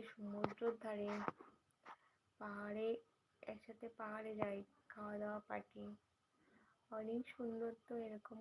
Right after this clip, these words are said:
ভাবে তোমাদের দিন কাটে, আমি তো এগুলো চোখেই দেখতে পাই না। একবার ঠান্ডি, ঠান্ডি পড় গই, একবার কি লিখেছো, একবার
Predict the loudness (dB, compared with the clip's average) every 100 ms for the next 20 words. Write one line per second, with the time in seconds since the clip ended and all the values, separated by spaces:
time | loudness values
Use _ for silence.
0 | -10 -6 -4 -2 2 2 2 -2 -4 -4
1 | -6 -6 -8 -8 -10 _ _ _ -20 -20
2 | _ -10 -6 0 2 2 2 0 0 -2
3 | 0 0 2 -2 -6 -4 0 2 2 0
4 | -2 -10 _ _ _ -20 -20 -20 _ -6
5 | -2 0 -2 -4 -6 -6 -4 -2 -2 -4
6 | -6 -10 -16 -20 _ _ _ -20 _ _
7 | _ _ -20 _ -12 -6 -2 -2 -2 -2
8 | -4 -4 -8 -10 -14 _ _ _ _ _
9 | _ _ _ _ _ -20 -20 -20 _ -8
10 | -6 -4 -4 -2 -2 -2 -2 -4 -6 -12
11 | _ _ _ _ _ _ _ -16 -16 -16
12 | -20 -20 _ _ -6 -4 -6 -12 -16 -8
13 | -6 -6 -8 -10 -10 -10 -8 -10 -12 -14
14 | -10